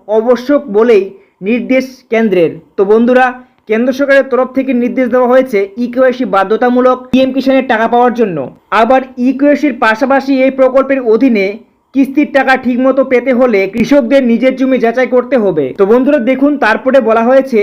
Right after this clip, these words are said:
জমি যাচাই না হলে কেন্দ্র সরকারের নির্দেশিকা অনুযায়ী এই প্রকল্পের টাকা আপনি পাবেন না। তো বন্ধুরা, আপনাদের কিন্তু জমি যাচাই করতে হবে, আপনার নামে জমিটি আছে কিনা বা রেকর্ডে আপনার নামটি রয়েছে কিনা। যদি ঠিকঠাক থেকে থাকে তবেই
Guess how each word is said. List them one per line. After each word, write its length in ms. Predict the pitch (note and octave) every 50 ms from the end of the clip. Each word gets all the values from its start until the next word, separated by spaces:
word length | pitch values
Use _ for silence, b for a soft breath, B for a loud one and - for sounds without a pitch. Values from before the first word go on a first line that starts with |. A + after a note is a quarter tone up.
| G#3
জমি 260 | F3+ E3+ A3+ B3 C4+ B3+
যাচাই 360 | A#3 A#3+ B3 B3 C4+ C#4 C4+ C#4 A#3 A3+
না 80 | A3+ B3 A#3
হলে 300 | - G#3 A#3+ B3 G#3+ G3+ G#3 G#3 G#3
কেন্দ্র 280 | - G#3+ A#3 B3 A#3 C#4 C4+
সরকারের 420 | C4+ C4+ C4 C4 B3+ C4+ C4+ C4 B3
নির্দেশিকা 540 | A3 G#3+ F#3 G#3+ B3+ A#3 B3 C4 C4 C4+ B3 - A3
অনুযায়ী 400 | A3 A#3 B3+ A3 A3 G#3 F#3+ G3+ A#3 - b b b b b b -
এই 160 | A#3+ C4+ D4+ -
প্রকল্পের 500 | C#4 C#4 C4 - B3+ C4+ C4 C#4 C4+ C4+
টাকা 240 | C4+ B3+ A#3+ A#3+ B3+ A#3+ A#3+
আপনি 160 | A#3+ A#3 A3+ C4 B3+ B3
পাবেন 260 | A3 G#3+ G#3 G3+ F#3 E3+ D#3+
না। 100 | C#3+ B2 B2 - B B B B B B B -
তো 80 | A3+ A3+
বন্ধুরা, 400 | G3+ A#3+ C4 C#4 B3+ C4+ C4+ C#4 B3+ A3+
আপনাদের 320 | A3+ A3+ C4 C4+ C4 C#4 C#4 -
কিন্তু 220 | C4 C4+ A#3+ C#4+ C#4 G3+ C#3+
জমি 240 | G3 A#3 A#3 C4+ B3+
যাচাই 300 | B3+ C4 B3+ C4 C4 B3+
করতে 280 | B3 A#3 A3+ A#3 A3+ C4+
হবে, 220 | B3 C4 B3+ B3+ B3+ A#3 G#3
আপনার 280 | G3+ - - B3+ B3+
নামে 240 | B3+ B3+ C4 B3+ C4 A#3+
জমিটি 360 | F3 A3 A3+ A#3+ B3 B3 B3+
আছে 240 | A#3 A3 G#3+ - B3+
কিনা 260 | - C4 B3+ B3 B3 B3 A#3+ B3 F3+ E3
বা 120 | F#3 F#3 F#3 F#3
রেকর্ডে 440 | F3 G#3 A3 A3 C4 C4+ C4 C4+ C4
আপনার 320 | B3 A#3+ B3 C4 C4 B3 B3
নামটি 260 | B3+ B3+ B3 A#3 B3 C4
রয়েছে 340 | A#3 G#3+ G#3 A3+ A3+ A#3 C4
কিনা। 240 | B3+ C4 B3 B3+ B3+ B3+ B3+ B3+ B B B B B F3+ D#3
যদি 160 | G#3+ G#3 B3+ B3 B3
ঠিকঠাক 340 | - B3+ A#3 A#3+ C4 C4 C4 C4+ -
থেকে 180 | B3 B3 C4+ B3+
থাকে 280 | C4+ C4 C4 B3 G3 G3 F#3+ B B B B B B B B
তবেই 280 | - A3+ A#3 C4 C#4